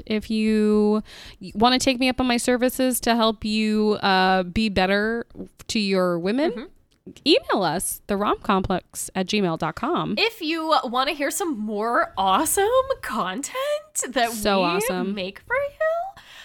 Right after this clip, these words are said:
Speaker 2: uh, check us out at
Speaker 1: Wha-
Speaker 2: Patreon, patreon dot com slash the rom complex. We've got mini episodes about
Speaker 1: Mm.
Speaker 2: Bridgerton, about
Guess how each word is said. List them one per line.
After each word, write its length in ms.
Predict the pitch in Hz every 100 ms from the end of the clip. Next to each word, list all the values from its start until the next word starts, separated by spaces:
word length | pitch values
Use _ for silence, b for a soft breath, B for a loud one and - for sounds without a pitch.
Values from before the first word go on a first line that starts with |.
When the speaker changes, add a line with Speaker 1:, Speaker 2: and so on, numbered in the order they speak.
| B
Speaker 2:
uh, 520 | - 233 233 233 240 -
check 260 | 294 254
us 140 | 453 311
out 160 | 262
at 200 | 262 -
Speaker 1:
Wha- 80 | 262
Speaker 2:
Patreon, 800 | - 294 403 359 240 185 180 202
patreon 540 | - 320 359 427 392 349
dot 220 | 240 -
com 280 | 240 214 185
slash 440 | - 240 269 302
the 120 | - 220
rom 320 | 190 185 196
complex. 640 | 208 185 185 196 185 - B B -
We've 240 | 370 392
got 360 | - 339 320 269
mini 400 | 330 349 302 277
episodes 880 | 240 240 233 - 226 214 214 202 -
about 520 | 214 208 202 202 196
Speaker 1:
Mm. 140 | 202 202
Speaker 2:
Bridgerton, 520 | 190 339 196 165 -
about 220 | 220